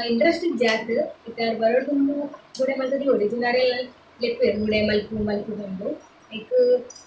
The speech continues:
ಅವ್ರು ಬರೋರು ತುಂಬ ಮಲ್ತಿಂದ ರಗಳೆ ಇಜ್ಜೆ. ಇಜ್ಜ ಟ್ರೈ ಮಲ್ಪೆ ಅವ್ರು ಬರೋರು ತುಂಬ ಮಲ್ಪರೆಗ್. ಇತ್ತೆ ಆಂಡೆ ಎನ್ನ ಮೂಡೆ, ಅಂಚ ಇದ್ದಾರೆ. ಇಲ್ಲೇ ಮುಂಚೆ ಬರ್ಕೊಂಡು.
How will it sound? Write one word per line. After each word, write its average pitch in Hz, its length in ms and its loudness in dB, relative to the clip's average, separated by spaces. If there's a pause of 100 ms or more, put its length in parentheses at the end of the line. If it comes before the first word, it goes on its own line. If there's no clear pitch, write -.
ಅವ್ರು 214 120 2
ಬರೋರು 233 220 2
ತುಂಬ 262 220 -4
ಮಲ್ತಿಂದ 262 400 -2
ರಗಳೆ 254 360 4
ಇಜ್ಜೆ. 190 180 -4
ಇಜ್ಜ - 920 -6
ಟ್ರೈ 240 240 2
ಮಲ್ಪೆ 294 460 4
ಅವ್ರು 208 160 0
ಬರೋರು 214 240 2
ತುಂಬ 208 300 -4
ಮಲ್ಪರೆಗ್. 190 500 -4 (720)
ಇತ್ತೆ 233 180 -6
ಆಂಡೆ 262 280 2
ಎನ್ನ 196 280 -2
ಮೂಡೆ, 196 320 -4
ಅಂಚ 214 600 -8
ಇದ್ದಾರೆ. 196 380 -6 (2750)
ಇಲ್ಲೇ 240 220 0 (680)
ಮುಂಚೆ 240 200 2
ಬರ್ಕೊಂಡು. 233 800 2